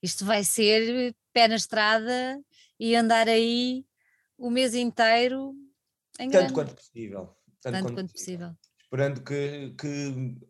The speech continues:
Speaker 2: acho que tá na altura de contribuirmos para o fim do medo.
Speaker 1: Uhum.
Speaker 2: Ah, este é o trabalho que nós estamos a fazer. Ah, de alguma forma, por sorte, por assim dizer, eh,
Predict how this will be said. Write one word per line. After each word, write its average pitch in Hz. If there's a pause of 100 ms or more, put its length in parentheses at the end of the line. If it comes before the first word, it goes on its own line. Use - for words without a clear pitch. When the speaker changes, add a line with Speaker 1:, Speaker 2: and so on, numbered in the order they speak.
(120)
Speaker 2:
acho 160
que -
tá 175
na 175
altura 175
de 180
contribuirmos 165
para 147
o -
fim 147
do 147
medo. 233 (560)
Speaker 1:
Uhum. 190
Speaker 2:
Ah, 131
este 143
é 151
o 147
trabalho 143
que 135
nós 139
estamos 131
a 139
fazer. 110 (400)
Ah, 101 (680)
de 113
alguma 160
forma, 156
por 151
sorte, 147 (260)
por 123
assim 127
dizer, 131
eh, 107